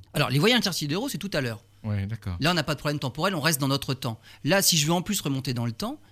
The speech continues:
Speaker 1: il faut qu'il y ait une des extrémités qui voyage à la vitesse de la lumière.
Speaker 2: Oui,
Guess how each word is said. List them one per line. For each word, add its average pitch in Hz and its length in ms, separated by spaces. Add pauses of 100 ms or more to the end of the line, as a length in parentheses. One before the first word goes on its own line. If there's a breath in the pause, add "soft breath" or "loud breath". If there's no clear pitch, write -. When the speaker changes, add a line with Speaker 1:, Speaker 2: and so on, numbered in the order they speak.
Speaker 1:
il 127 120
faut 165 180
qu'il - 160
y 151 60
ait - 20
une 220 80
des 170 160
extrémités 147 600 (180 loud breath)
qui - 100
voyage 135 380
à - 20
la 110 100
vitesse 123 280
de 127 80
la 117 100
lumière. 117 460
Speaker 2:
Oui, 113 200